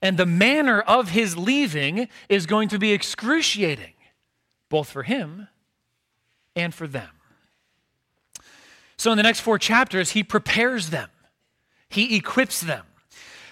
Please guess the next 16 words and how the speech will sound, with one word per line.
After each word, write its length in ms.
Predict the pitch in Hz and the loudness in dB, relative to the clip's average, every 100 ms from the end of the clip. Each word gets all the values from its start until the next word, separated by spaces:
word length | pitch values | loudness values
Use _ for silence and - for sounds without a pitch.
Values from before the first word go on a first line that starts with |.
| _ | _
The 80 | 175 | 0
disciples 600 | 196 - 262 277 214 180 | 2 4 4 4 2 4
are 100 | 196 | 4
about 300 | 180 233 240 | 6 4 2
to 80 | 196 | 0
face 320 | 254 269 202 | 2 2 2
utter 220 | 220 240 233 | 2 4 2
disaster, 800 | 185 156 208 320 - 175 160 | 2 2 4 4 0 -2 0
and 260 | 208 196 175 | 0 -2 -2
so 560 | - 302 254 175 214 247 - - - | 0 4 4 4 2 -2 -10 -20 -4
Jesus' 400 | 156 277 247 - | 2 2 2 0
farewell 380 | 233 240 226 202 | 2 4 2 2
discourse 520 | 247 - 190 185 - | 0 0 0 -2 0
is 220 | 214 175 | -2 0
a 120 | 196 | 0
spiritual 880 | - - 269 277 - 180 165 165 | -2 -2 0 0 -2 -2 -2 -2